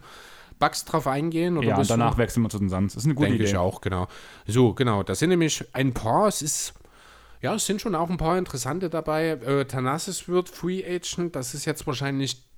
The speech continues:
Speaker 1: derjenige neben Jeff Teague, der den geringsten, also rein spielerisch erstmal, den geringsten Einfluss auf die Bucks hatte. Äh, bei Thanasis gehört, wobei, nee, warte mal, hat er nicht sogar schon einen neuen Vertrag irgendwo in Europa unterschrieben?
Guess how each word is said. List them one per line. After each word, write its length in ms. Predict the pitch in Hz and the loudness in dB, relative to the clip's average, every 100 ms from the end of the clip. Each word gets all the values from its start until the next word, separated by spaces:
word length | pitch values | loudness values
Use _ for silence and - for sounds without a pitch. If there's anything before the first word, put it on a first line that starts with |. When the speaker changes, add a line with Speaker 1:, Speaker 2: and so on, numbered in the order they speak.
| - | 0
Speaker 1:
derjenige 880 | 127 127 143 139 143 143 139 143 135 | 6 6 6 4 2 2 4 4 6
neben 320 | 131 131 131 | 4 2 2
Jeff 320 | 120 127 123 | 0 -2 -2
Teague, 380 | - - 151 147 | -6 -4 -4 -2
der 140 | - 127 | 0 0
den 260 | 123 113 | 0 -2
geringsten, 1500 | 113 110 104 107 120 175 233 - - - 190 196 196 185 151 123 - - - | 0 0 0 -2 0 0 0 -2 -4 -4 -2 0 0 -2 -6 -12 -18 -20 -6
also 180 | - 113 | 0 0
rein 240 | 95 98 120 | 2 2 0
spielerisch 600 | - 131 175 170 175 165 | 0 2 4 4 2 0
erstmal, 420 | 160 - 160 160 | -6 -6 -6 -4
den 240 | 147 131 | -4 -4
geringsten 580 | 117 120 156 160 - 151 | -4 -4 -4 -4 -6 -2
Einfluss 500 | 127 147 185 196 165 | 0 0 0 2 2
auf 180 | 165 165 | 0 -6
die 100 | 156 | -8
Bucks 320 | - 147 - | -8 -10 -10
hatte. 220 | 160 185 175 - - - - - | -8 -8 -10 -14 -20 -20 -18 -4
Äh, 180 | 127 | 0
bei 140 | 123 110 | 0 0
Thanasis 520 | 117 113 123 123 123 | 0 0 0 -2 -4
gehört, 400 | 123 120 123 - | -2 -2 -4 -8
wobei, 240 | 104 90 131 | -6 -2 0
nee, 180 | 117 | 0
warte 160 | 87 170 | 0 0
mal, 200 | 143 107 | 2 2
hat 100 | 104 | 2
er 80 | 117 | 2
nicht 160 | 120 - | 2 2
sogar 220 | 110 107 | 0 0
schon 180 | - 113 | 0 0
einen 60 | |
neuen 160 | 113 110 | 2 0
Vertrag 360 | 107 90 95 143 | 0 -2 -2 -2
irgendwo 420 | 165 147 147 143 | -4 -6 -2 0
in 80 | 135 | 2
Europa 400 | 113 110 147 202 | 2 0 0 -2
unterschrieben? 520 | 202 190 - 202 | -4 -6 -6 -6